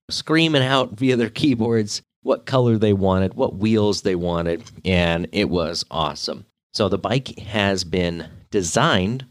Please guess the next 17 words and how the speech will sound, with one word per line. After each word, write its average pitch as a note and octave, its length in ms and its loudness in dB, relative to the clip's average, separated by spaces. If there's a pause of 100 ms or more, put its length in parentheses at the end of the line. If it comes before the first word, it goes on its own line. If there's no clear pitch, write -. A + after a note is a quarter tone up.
(120)
through G#2 260 4
their F2 160 0
website, A#2+ 560 0 (260)
and F2 460 0
they're F#2+ 140 0
going F#2 260 -2
to E2 560 -2 (220)
build C#3 260 0
the A#2 100 0
bike E2 540 -4 (320)
and F2 380 -2
get G2 100 2
it - 100 -2
shipped - 360 -4
out F2 240 0
to F2+ 180 -2
me D#2+ 320 -4